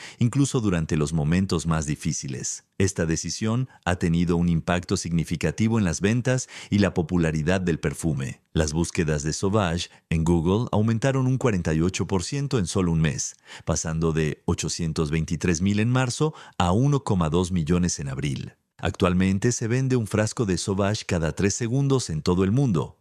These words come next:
convirtiéndose en el perfume masculino más vendido a nivel global. Dior ha reafirmado su compromiso con Depp, describiéndolo como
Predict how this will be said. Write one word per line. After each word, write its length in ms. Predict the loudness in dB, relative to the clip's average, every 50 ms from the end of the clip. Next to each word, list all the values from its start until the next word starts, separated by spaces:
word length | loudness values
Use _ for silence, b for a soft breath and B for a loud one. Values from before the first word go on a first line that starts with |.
| _ _ _
convirtiéndose 880 | -2 0 0 0 0 -2 -2 -2 0 2 2 0 0 -2 -4 -4 -4 -2
en 80 | -2
el 140 | -2 -2 -2
perfume 440 | -4 -4 -4 -2 -2 0 0 2 2
masculino 680 | 2 0 -2 -2 -2 -2 0 2 2 4 4 2 2 2
más 280 | 2 2 2 0 0
vendido 480 | -2 -2 -2 0 2 2 2 2 0 0
a 60 | 0
nivel 320 | -2 -4 -2 -2 -2 0
global. 540 | 0 0 -2 0 -2 -6 -6 -8 -10 -14 -18 _ _ _ -4
Dior 540 | 0 2 2 4 4 2 0 -2 -4 -6 _
ha 140 | -2 0 0
reafirmado 640 | 0 -2 -2 -2 -2 0 0 0 0 2 0 0 -2
su 160 | -2 -4 -4
compromiso 580 | -2 -2 -2 0 0 0 2 2 0 -2 -4 -4
con 200 | -2 -2 0 0
Depp, 240 | -2 -4 -6 -8 -14 -16 -16 _ _ _ -2
describiéndolo 840 | 0 0 0 0 -2 -2 0 2 2 2 4 2 2 2 0 -2 0
como 440 | 0 0 0 0 -2 -4 -6 -10